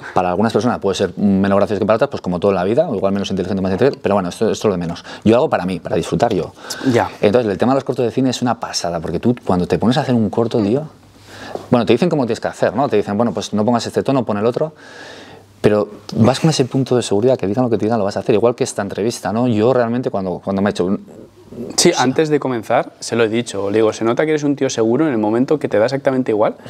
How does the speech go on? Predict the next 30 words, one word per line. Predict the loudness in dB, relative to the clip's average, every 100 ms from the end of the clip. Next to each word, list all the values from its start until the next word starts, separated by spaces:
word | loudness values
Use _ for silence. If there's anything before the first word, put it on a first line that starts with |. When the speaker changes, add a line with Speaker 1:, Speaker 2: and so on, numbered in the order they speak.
| -18 -18 -8 0
Speaker 2:
los | 2 4 2 2
temas | 0 0
que | 0
vamos | 0
a | 0
abordar". | 0 0 -2 -4 -20 -20 -20 -20 -20 -20 -4
Porque | 0 2
realmente | 4 2 2 2 2
él | 2
sabía | 2 2 2
que | 2
iba | 2
a |
ser | 2 0 0
como | -4 -4 -6 -2
teórica, | 2 4 2 -2 -6 -8
Speaker 1:
Sí. | -10 -6 -6 -4 0
Speaker 2:
pero, | 2 2 -2
o | -6 -16 -20 -20 -20 -20 -10 0
sea, | 2 2
que | 0
tienes | 2 2
ya | 4
una | 2 0
seguridad | 0 2 2 2
en | 0
esos | -2 -2
conocimientos | 0 0 0 2 2 2
de | 2
base. | 0 -2 -14